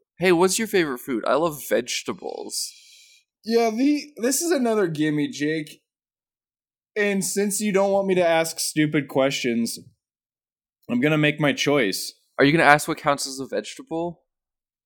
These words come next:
Speaker 2: Uh,
Speaker 1: A
Speaker 2: no, because I
Speaker 1: vegetable?
Speaker 2: know what a vegetable is by definition.
Speaker 1: What?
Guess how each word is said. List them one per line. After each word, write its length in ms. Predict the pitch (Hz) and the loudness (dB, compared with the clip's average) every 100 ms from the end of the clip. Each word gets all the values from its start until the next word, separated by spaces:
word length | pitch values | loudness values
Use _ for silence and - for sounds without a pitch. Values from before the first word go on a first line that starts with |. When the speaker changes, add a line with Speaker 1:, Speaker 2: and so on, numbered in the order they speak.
| _ _ _ _ - | _ _ _ _ -10
Speaker 2:
Uh, 60 | 135 | -6
Speaker 1:
A 40 | |
Speaker 2:
no, 300 | 160 175 113 | 0 2 2
because 100 | 98 127 147 | 0 0 2
I 40 | 143 | 2
Speaker 1:
vegetable? 80 | 147 | 2
Speaker 2:
know 120 | 151 | 2
what 100 | 156 | 2
a 80 | 147 | 0
vegetable 520 | 123 123 117 92 95 | 0 -2 -2 -6 -4
is 120 | 98 | -4
by 160 | 92 101 | -4 -4
definition. 680 | 98 101 104 104 - 67 - _ _ _ _ _ _ _ - | -4 -6 -6 -10 -10 -14 -16 _ _ _ _ _ _ _ -4
Speaker 1:
What? 340 | 123 123 - | 4 4 2